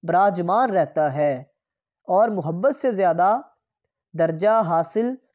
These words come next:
कर लेता है, क्योंकि इज्जत के बगैर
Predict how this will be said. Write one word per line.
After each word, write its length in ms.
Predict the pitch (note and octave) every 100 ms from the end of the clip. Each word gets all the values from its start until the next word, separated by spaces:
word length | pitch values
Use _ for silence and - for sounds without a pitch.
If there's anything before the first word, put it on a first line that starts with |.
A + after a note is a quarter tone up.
| -
कर 160 | A3+ A#3
लेता 380 | F3 C#3+ D3+ C#3
है, 400 | C#3 C3+ B2+ - _ _ _ _ -
क्योंकि 420 | C4+ D#4+ C#4 B3+ E3 D#3+ _ _ _ _ _ -
इज्जत 400 | G3 F#3+ A3+ D#4+ -
के 120 | C4+
बगैर 580 | A3+ A3 F3+ E3+ E3+ E3+